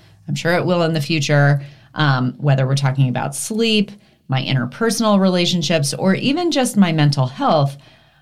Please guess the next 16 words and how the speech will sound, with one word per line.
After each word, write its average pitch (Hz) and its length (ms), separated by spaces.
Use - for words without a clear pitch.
Um, 147 680
that 196 500
tendency 196 920
does 151 440
have 135 220
a 143 60
bearing 151 800
on 135 760
a 143 120
lot 135 320
of 147 120
different 139 300
parts - 200
of 131 60
my 135 160
life. - 380